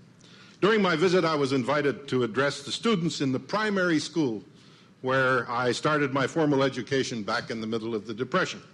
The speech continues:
Uh, so I told the students, actually more than I've told you about the quarks and electrons and things like that. And then <clears throat> in the question period, it became evident that the first graders couldn't care less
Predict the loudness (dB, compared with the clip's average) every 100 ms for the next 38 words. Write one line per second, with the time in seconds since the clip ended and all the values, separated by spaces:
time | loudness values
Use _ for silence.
0 | -20 -20 -20 -20 -20 -20 -20 -20 -20 -20
1 | -20 -8 -2 0 0 -2 -4 -20 -20 -20
2 | -20 -6 0 0 2 2 0 2 4 4
3 | 2 -2 -6 -8 -8 -6 -2 2 4 4
4 | 4 2 0 0 0 0 0 0 -2 -6
5 | -6 -2 0 0 -2 -12 -12 -12 -6 -6
6 | -2 -2 -2 -4 -12 -8 -6 -4 -4 -2
7 | -2 -4 -10 -14 -14 -14 -14 -12 -12 -14
8 | -8 0 2 2 0 -4 -2 0 2 2
9 | 4 0 0 -2 2 4 4 4 2 2
10 | 0 2 2 2 2 0 -4 -6 -16 -20
11 | -20 -20 -20 -20 -20 -16 -4 -2 0 2
12 | 2 4 2 4 2 2 0 2 2 2
13 | 2 0 -2 -8